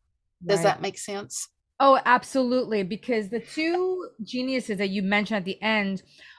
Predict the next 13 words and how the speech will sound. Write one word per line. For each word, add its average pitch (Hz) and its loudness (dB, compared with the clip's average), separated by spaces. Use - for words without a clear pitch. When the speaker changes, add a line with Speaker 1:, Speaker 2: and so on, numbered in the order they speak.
Speaker 2:
are 202 4
definitely 208 0
the 180 -4
two 202 -2
that 185 2
are 180 2
the 185 -2
most, 180 -2
like, 170 0
pushed 214 -2
down, 170 -2
you 196 -2
know, 180 4